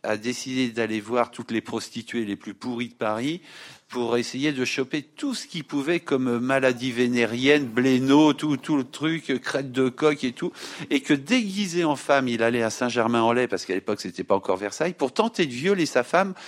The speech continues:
pour qu'après, elle refile la ch'touille au roi. Je m'étais dit, quand même, ce mec qui fait ça à Louis quatorze est vraiment, est vraiment marrant. Et, euh, et puis, et puis j'ai, euh, après, j'ai appris d'autres trucs. Il y a aussi un, un, un truc qui m'avait bien plu, c'est que,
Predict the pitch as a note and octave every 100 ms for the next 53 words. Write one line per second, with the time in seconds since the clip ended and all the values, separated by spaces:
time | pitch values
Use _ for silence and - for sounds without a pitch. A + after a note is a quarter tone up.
0 | - D3+ - D3+ A3 F3+ - - F#3 D3+
1 | - F#3 D#3 G#2+ E2+ C#2+ - - - -
2 | - - - - - - - - - F#2+
3 | G2+ D3+ E2 G2+ D3+ - F#2 F#2+ C3+ -
4 | F2+ F#2+ - G#2+ F#2+ F2 E2+ - C#3 G#2
5 | E2 D#2+ G#2+ A#2 F#2+ D2+ E2 A2 A#2 G2+
6 | D#2+ D#2+ D2 C#2 - - - - - G2
7 | G2 F#2+ F2 E2 G2+ - A2+ G#2+ G2 G2
8 | G2 A#2 G#2+ G2 F#2+ F#2 F2+ F2 F2 F#2
9 | F#2+ - B2+ A2 F2+ E2+ E2+ F2 - D#2+
10 | F2 A2 - G3 - A2 - C#3+ A#2+ F#2+
11 | G2+ G#2 G2+ A#2+ A#2 C#3+ - G2+ F#2+ E2+
12 | E2 A#2 C3 C3 D#3 F3+ - A#2+ G#2+ F#2+